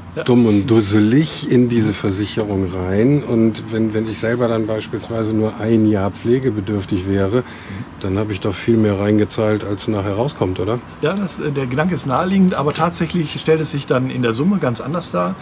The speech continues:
Speaker 1: Ich nehme gerne mal das Beispiel von meiner Lebensgefährtin und mir.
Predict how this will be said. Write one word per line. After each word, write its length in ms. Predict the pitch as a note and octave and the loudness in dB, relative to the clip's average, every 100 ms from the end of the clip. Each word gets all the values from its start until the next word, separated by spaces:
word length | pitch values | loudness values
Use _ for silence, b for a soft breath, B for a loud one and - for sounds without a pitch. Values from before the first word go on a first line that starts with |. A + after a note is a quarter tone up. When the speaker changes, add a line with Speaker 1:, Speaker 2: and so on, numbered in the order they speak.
| B B | B B
Speaker 1:
Ich 60 | - | -2
nehme 120 | C#3 | 2
gerne 280 | C#3 D#3 D3 | 4 2 2
mal 180 | C#3+ C3+ | 0 0
das 140 | A#2+ | -2
Beispiel 360 | - A#2+ B2 B2 | -2 -2 -2 -4
von 240 | - A#2 | -2 -2
meiner 220 | A#2 A2+ G#2+ | -2 -4 -4
Lebensgefährtin 560 | C#3+ C#3+ B2+ B2 A2+ G#2 | -4 -4 -4 -4 -4 -6
und 100 | G2+ | -4
mir. 200 | A2+ G3+ | -2 -2